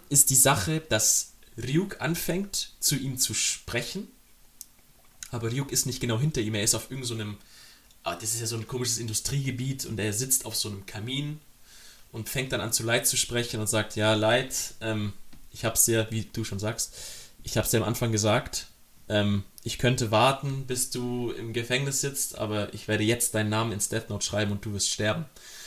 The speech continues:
Und Light liegt dann in irgend so einem anderen, äh, Lagerhaus drin auf so einer Treppe und liegt auf der Treppe und das Licht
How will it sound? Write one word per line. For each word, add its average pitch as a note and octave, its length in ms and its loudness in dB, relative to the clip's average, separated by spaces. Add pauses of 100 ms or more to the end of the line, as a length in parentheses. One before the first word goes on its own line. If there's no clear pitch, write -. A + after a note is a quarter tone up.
(220)
Und F#2+ 140 -12
Light A2 380 4
liegt C3 260 -2
dann A#2+ 280 2 (180)
in A#2 120 -8
irgend C3+ 320 -4
so B2 80 -2
einem A#2 120 -4
anderen, B2+ 340 -2 (160)
äh, E2+ 560 -10
Lagerhaus A#2+ 600 4
drin C#3 200 -2
auf B2 120 0
so - 80 2
einer A#2 160 -2
Treppe C3 460 0
und A#2+ 100 -8
liegt D3+ 240 -4
auf C3 100 -2
der A#2 140 -6
Treppe D3+ 300 -4
und A#2 140 -12
das - 200 0
Licht D3+ 460 -2